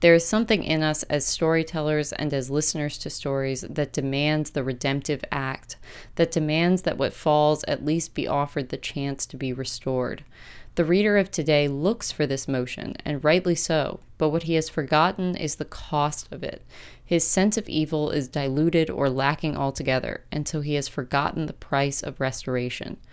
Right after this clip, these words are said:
When he reads a novel, he either, he wants either his sense tormented or his spirits raised. He wants to be transported instantly,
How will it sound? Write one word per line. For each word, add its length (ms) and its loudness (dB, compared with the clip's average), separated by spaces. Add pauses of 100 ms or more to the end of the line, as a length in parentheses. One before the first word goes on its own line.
(320)
When 140 2
he 100 4
reads 360 2
a 60 2
novel, 420 4
he 240 2
either, 300 2 (280)
he 220 -4
wants 360 2
either 280 4
his 200 0
sense 440 2
tormented 680 -2
or 200 -2
his 120 -4
spirits 600 0
raised. 640 0 (320)
He 100 2
wants 280 2
to 100 -2
be 160 0
transported 880 0 (180)
instantly, 720 2